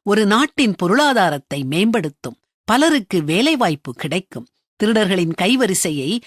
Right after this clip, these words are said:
டி வியில் அலசி ஆராய ஒரு கூட்டம் இருக்க,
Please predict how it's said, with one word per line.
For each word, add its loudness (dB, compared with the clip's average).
டி 2
வியில் 2
அலசி 0
ஆராய 0
ஒரு -2
கூட்டம் -4
இருக்க, -2